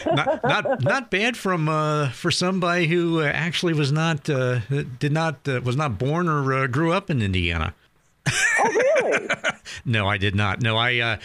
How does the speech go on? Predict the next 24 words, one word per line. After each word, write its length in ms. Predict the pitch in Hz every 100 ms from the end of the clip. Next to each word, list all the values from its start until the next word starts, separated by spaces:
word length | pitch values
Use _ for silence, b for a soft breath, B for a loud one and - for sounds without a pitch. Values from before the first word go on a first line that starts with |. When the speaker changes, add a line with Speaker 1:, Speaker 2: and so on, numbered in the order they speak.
| B -
Speaker 1:
I 100 | 143
grew 220 | 143 156
up 180 | 156 -
in, 220 | 131 123
uh, 260 | 117 113 110
neighboring, 540 | 117 135 131 127 117
uh, 160 | 104 98
Southwest 580 | - 131 120 127 123 139
Ohio. 440 | 107 101 82 - _ _ _ _ _ _ _ _ -
Speaker 2:
Oh, 260 | 214 339 311
well, 140 | 180
we 220 | 196 294 240
are 300 | 165 160 - _ _ _ -
so 140 | 320
glad 300 | 226 214 208 -
you 100 | 180
made 200 | 175 160
the 80 | 160
choice 280 | - 147 143
to 60 | 143
come 240 | - 143
to 60 | 135
Indiana, 580 | 147 135 131 110 117 120
Tom. 360 | - 127 -